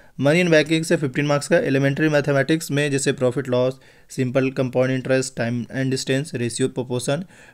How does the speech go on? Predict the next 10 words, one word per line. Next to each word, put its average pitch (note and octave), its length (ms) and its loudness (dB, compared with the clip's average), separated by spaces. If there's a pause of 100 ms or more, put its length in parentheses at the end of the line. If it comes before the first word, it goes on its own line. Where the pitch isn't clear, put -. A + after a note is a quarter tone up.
(160)
powers B2+ 400 0
and B2+ 180 -4
exponent, C#3 380 0 (560)
अ, A#2+ 40 -4
ये, C#3 220 -4
इससे F3+ 320 4
जो E3 140 4
है D#3+ 60 8
आपके, E3 260 6
अ, B2+ 800 0